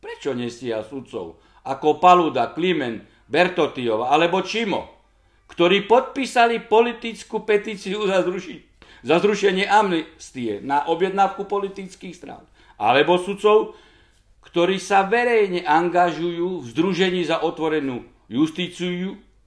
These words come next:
ktorá je riadená americkou ambasádou? Je to politická organizácia, lebo v jej riadiacich orgánoch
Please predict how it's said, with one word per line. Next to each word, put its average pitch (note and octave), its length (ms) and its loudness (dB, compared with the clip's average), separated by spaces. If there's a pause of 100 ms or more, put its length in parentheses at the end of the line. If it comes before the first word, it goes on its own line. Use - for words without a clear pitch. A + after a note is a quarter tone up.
(240)
ktorá D3+ 320 2
je C#3+ 480 -4
riadená D#3 720 2
americkou C3 600 -2
ambasádou? D3 800 -6
Je D#3 200 4
to C#3+ 200 2
politická D#3 640 2
organizácia, D#3 880 -2 (160)
lebo C3+ 280 4
v C#3+ 300 -4
jej D#3 220 4
riadiacich E3 600 0
orgánoch D#3+ 600 -4